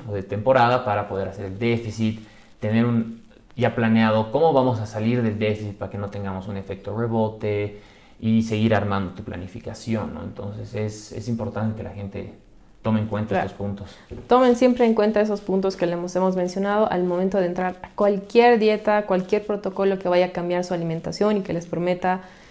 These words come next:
Speaker 2: el resultado que quieren, ya sea mejorar la composición corporal, perder grasa o hasta incluso aumentar
Speaker 1: Rendimiento.
Speaker 2: músculo.
Speaker 1: O rendimiento igual.
Speaker 2: Y, o rendimiento. Y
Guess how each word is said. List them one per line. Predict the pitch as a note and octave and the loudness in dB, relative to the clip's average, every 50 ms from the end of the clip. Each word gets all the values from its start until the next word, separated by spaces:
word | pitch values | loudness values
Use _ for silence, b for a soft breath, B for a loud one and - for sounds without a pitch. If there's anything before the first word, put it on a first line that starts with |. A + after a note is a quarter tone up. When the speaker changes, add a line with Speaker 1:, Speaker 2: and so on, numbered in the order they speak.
| B B B B B B - | B B B B B B 4
Speaker 2:
el | A#3+ B3 | 4 6
resultado | A#3 A#3 G#3+ - A3 A3 G#3+ | 6 4 4 6 6 6 6
que | G#3+ G3+ F#3+ | 4 0 0
quieren, | - G3 F#3+ F#3+ F#3+ | 2 2 4 4 4
ya | F#3 | 2
sea | F#3+ F#3 - F3 D#3+ D#3 D3 B2 - - | 2 2 2 2 4 4 2 2 -2 -4
mejorar | C3 D#3 - E3+ E3+ F3 E3+ D#3+ | -4 -4 -2 2 4 6 6 6
la | D#3 D#3 | 4 2
composición | - D3+ D#3+ F3+ - F3+ F3+ - F3 E3+ D#3+ E3 | 0 -4 -6 -4 -6 -10 -10 -8 -6 -6 -4 -2
corporal, | D#3+ D#3 D#3+ - - F#3 G3+ G#3 G3+ G3+ F#3+ F#3 F3+ E3+ | -4 -4 -4 2 6 10 12 12 12 12 12 10 8 6
perder | - E3+ D#3+ D#3+ D#3+ D#3+ | 2 0 0 0 0 0
grasa | D#3+ E3 E3+ F3 F3 F3+ F#3 - E3 D#3 | 2 4 4 6 4 4 2 -2 -2 0
o | D#3 D#3 | 0 0
hasta | D#3+ D#3+ D#3 - | 0 -2 -4 -6
incluso | D#3+ D#3+ - E3+ E3+ - E3+ D#3+ - - - | -6 -4 -4 -4 -4 -2 -4 -6 -6 -10 -12
aumentar | - E3 E3+ E3+ E3 E3 E3+ E3 E3+ | -8 -6 -2 -2 0 0 2 2 2
Speaker 1:
Rendimiento. | E3+ E3+ E3 E3 E3 - | 2 2 0 0 -2 -2
Speaker 2:
músculo. | - - - - - - | -6 -6 -6 -6 -10 -8
Speaker 1:
O | - B2+ C#3+ | -4 -2 0
rendimiento | D3 D3+ D3+ D3+ D#3 D#3+ D#3 D#3+ D#3 - - | 0 0 -2 -4 -6 -6 -6 -8 -6 -6 -4
igual. | G2+ - G3+ F#3+ | 0 2 4 4
Speaker 2:
Y, | F#3+ F#3+ | 4 4
o | F#3+ F#3 F3 | 6 6 8
rendimiento. | F3 F3+ E3+ E3+ E3+ E3+ E3+ D#3+ D#3 D#3+ - - - B B B B B B B B B B B B B B B B B B _ - | 8 8 6 4 2 0 0 0 0 -2 -4 -8 -10 B B B B B B B B B B B B B B B B B B _ 8
Y | - - - G#4 F#3+ | 10 10 12 10 8